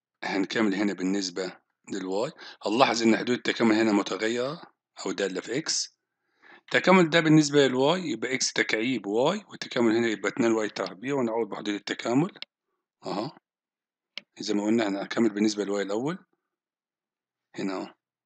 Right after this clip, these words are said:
أدي صيغة التكامل، أعوض بحدود التكامل، الحد العلوي هنعوض عن كل واي باتنين إكس، الحد السفلي هنعوض عن كل واي بإكس تربيع، تدينا التكامل ده.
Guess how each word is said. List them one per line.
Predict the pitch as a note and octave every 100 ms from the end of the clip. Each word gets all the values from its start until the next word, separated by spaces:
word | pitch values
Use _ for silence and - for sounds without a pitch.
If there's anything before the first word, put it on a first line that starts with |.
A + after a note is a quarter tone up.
| _
أدي | - G#2+ G2
صيغة | - G#2
التكامل، | - G#2 - A#2 C#3+ B2+
أعوض | C3 B2
بحدود | G#2 G#2+ A#2+
التكامل، | - A2+ A#2 C#3+ D#3+
الحد | G#2+ - A2+ A2
العلوي | G#2 B2+ D3+
هنعوض | B2 A2+ A#2 G#2+
عن | G2+
كل | G2 D#3+ D3
واي | B2 A#2+ G#2
باتنين | F#2+ - G#2 A#2+
إكس، | D#3+ - - - _ _ - _ - -
الحد | - B2
السفلي | G#2+ - B2+ A2
هنعوض | G#2+ B2 A#2
عن | G#2+
كل | - C#3 B2+
واي | A#2 A2+
بإكس | G#2 A2+ - - - -
تربيع، | A2+ G2 F#2 C3 D#3+ - _ - _
تدينا | - G2 G#2+ G#2 - _ _ _ _ _ _ _ _ _ _ _ _ _ _ _ _ -
التكامل | - G2+ - G2+ F#2 F2+
ده. | C3 F#3